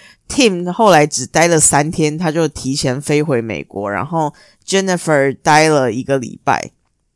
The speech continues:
结果 Tim 一回到美国，他就接到T L C的电话说，他们现在还有一组空缺，问他们还愿不愿意上。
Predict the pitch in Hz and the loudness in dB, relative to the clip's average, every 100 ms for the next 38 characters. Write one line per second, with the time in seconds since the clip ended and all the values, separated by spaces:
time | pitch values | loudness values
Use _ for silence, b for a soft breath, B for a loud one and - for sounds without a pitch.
0 | - 202 226 226 - 302 208 - 220 233 | -6 -2 2 2 2 0 0 -2 -4 0
1 | 190 160 196 151 123 - 127 147 165 170 | 0 2 2 0 -4 -2 -2 0 0 -2
2 | 165 156 160 151 - 160 135 127 - 147 | 0 2 2 0 -2 0 0 -2 -2 -2
3 | 131 156 143 151 135 - 123 120 - B | -2 -4 -4 -4 -4 -6 -6 -6 -8 B
4 | B B 190 196 214 202 196 160 160 185 | B B 0 0 0 2 4 6 4 2
5 | 156 - - 175 147 - 160 175 185 165 | -4 -4 0 0 0 -2 0 2 0 0
6 | 156 170 139 151 160 131 131 139 135 123 | -2 -2 -2 0 -2 -4 -6 -6 -8 -6
7 | - - | -4 -6